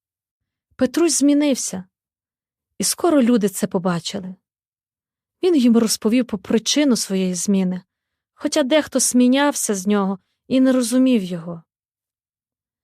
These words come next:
«А ти теж відчуваєш цю тяжку ношу на спині?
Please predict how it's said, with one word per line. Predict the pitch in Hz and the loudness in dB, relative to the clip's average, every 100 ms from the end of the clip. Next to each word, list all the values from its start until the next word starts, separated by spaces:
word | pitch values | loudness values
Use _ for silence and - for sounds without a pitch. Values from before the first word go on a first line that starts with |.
| _ _ _ | _ _ _
«А | 196 | -6
ти | 190 180 | -2 -4
теж | - 220 - | -2 -2 -2
відчуваєш | 339 - 359 381 302 - | -4 -4 -4 -2 0 -2
цю | - 214 | -2 -4
тяжку | - 220 - - 233 | -2 -4 -4 0 2
ношу | 226 208 - | 4 2 0
на | 226 | 0
спині? | 233 - 240 190 180 | 0 -2 -2 -2 -4